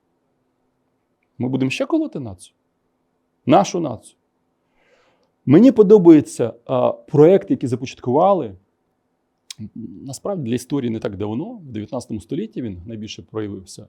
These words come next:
Україна, саме тому, що він окремішний і від росіян, і від поляків. Окремішний. Русь, слово Русь, нас багато з ким з'єднує. З білорусами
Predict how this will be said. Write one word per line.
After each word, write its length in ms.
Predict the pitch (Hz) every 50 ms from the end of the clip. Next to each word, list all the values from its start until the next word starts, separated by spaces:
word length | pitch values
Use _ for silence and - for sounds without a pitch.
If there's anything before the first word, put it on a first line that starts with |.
| _ -
Україна, 520 | 110 - - 120 123 170 220 247 208 147
саме 280 | - - 170 190 214 202
тому, 260 | - 196 208 233 247
що 180 | - - - 202
він 140 | 220 208
окремішний 760 | 202 - - 196 233 247 247 196 - - - - 120 98 - _ _ _ _ _ _ _
і 140 | - 202 208
від 140 | 196 165 160
росіян, 480 | 165 160 - - 180 208 226 220 202 180
і 60 | 156
від 140 | 135 117 -
поляків. 440 | 151 143 190 220 202 - _ - _ _ _ _ _ _ _ _ _ _ _ _ _ _ _ _ _ _
Окремішний. 720 | - 127 - - - 147 190 214 165 - - - - - _ _ _ _ _ _ _ _ _ _ _ _ _ _ _ _ _ _ _ _ _ _ _ _ _ _ _ _ _ _ _ _ _ _ _ -
Русь, 500 | 113 147 214 262 240 - - - _ _ _ _ _
слово 360 | - - - 123 113 107 117
Русь, 360 | 127 120 104 - - - _ _ _ _ -
нас 200 | 117 127 170 190
багато 380 | 185 180 180 165 175 180 - 202
з 80 | -
ким 180 | _ - 185 185
з'єднує. 540 | 147 156 180 226 226 170 135 104 98 92 101 _ _ _ -
З 100 | 127 131
білорусами 680 | 143 185 202 175 139 117 113 110 - - 147 156 185